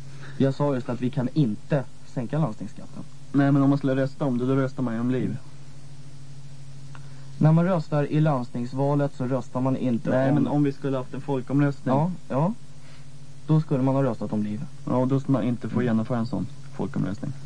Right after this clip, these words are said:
Speaker 1: Nej.
Speaker 2: Nej.
Speaker 1: Inte, inte när vi tar upp såna saker som huruvida människor ska leva eller inte.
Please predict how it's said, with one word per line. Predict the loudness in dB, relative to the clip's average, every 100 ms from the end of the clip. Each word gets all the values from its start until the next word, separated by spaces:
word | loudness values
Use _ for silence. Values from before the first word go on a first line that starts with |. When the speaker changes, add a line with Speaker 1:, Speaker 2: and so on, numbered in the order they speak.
| 0
Speaker 1:
Nej. | 4 6 4 -2 -10 -8
Speaker 2:
Nej. | -2 0 2
Speaker 1:
Inte, | 4 4 6 4
inte | 6 4 6
när | 6
vi | 6 6 4 -4 -10 -10 -10 -10 -10 2
tar | 4
upp | 6 4
såna | 2 2 2
saker | -2 -4 -4
som | 0 2
huruvida | 2 2 2 4
människor | 4 2 2 -2
ska | -2 2
leva | 4 4 4
eller | 4 4
inte. | 0 -4